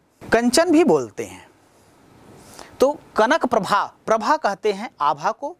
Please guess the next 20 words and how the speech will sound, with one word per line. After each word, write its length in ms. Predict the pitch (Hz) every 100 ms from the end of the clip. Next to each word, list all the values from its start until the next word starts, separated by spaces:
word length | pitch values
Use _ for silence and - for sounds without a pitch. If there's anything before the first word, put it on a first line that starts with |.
| _
कांति 400 | 151 143 156 226
को, 180 | 226 285
द्योति 460 | 185 147 160 - 214
को, 200 | 277 330
ज्योति 520 | 147 113 143 139 127
को। 240 | - 98 - _ _ _ _ _ - - - - - - - -
तो 160 | 254 - - - - -
कनक 240 | 233 339
प्रभा 300 | 339 285 254
मतलब 320 | 311 302 349 381 _
सुनहरी 560 | - 214 214 180 240 320
आभा 320 | - 143 180
या 180 | 175 240
सोने 420 | - 220 214 262
की 380 | - 233 302 370 - _ -
चमक 340 | 185 220 269
लिए 340 | 220 151 165 170
हुए, 400 | - 147 208 165 _ _ _ _ _ _ _ -
सोने 300 | 190 214 247
की 200 | 247 320